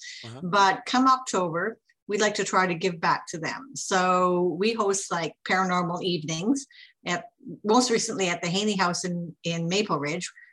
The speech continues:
Speaker 2: where we raised between five and six thousand dollars for them, which is great because it's hard for them to get funding these days.
Speaker 1: Uh-huh.
Speaker 2: And then last weekend, we were at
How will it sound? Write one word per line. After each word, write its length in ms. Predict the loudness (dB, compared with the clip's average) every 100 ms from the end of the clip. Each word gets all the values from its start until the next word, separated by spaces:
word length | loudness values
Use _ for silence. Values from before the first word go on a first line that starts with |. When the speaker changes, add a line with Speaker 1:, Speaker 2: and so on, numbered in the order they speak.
| _
Speaker 2:
where 340 | -2 0 2 2
we 300 | 2 2 2
raised 420 | 0 -2 -4 -10 _
between 400 | -10 -4 -2 0
five 180 | 2 2
and 100 | 0
six 240 | -4 -8
thousand 380 | 0 0 0 -2
dollars 400 | 2 2 2 -4 -6
for 120 | -10
them, 200 | -8 -8
which 200 | -8 -6
is 100 | -6
great 380 | -2 0 0 -2
because 360 | -6 -6 -8 -8
it's 180 | -10 -4
hard 200 | -2 -2
for 60 | -6
them 240 | -8 -6
to 260 | -6 -6 -6
get 260 | -6 -10 -4
funding 440 | -4 -2 -6 -10
these 140 | -12 -12
days. 340 | -12 -8 -8 -8 -20 -20 -12
Speaker 1:
Uh-huh. 80 | -2
Speaker 2:
And 160 | 2
then 200 | 2 2
last 500 | 0 2 4 4 4
weekend, 340 | 2 2 0 -2
we 180 | -2 0
were 220 | -2 2
at 240 | 2 2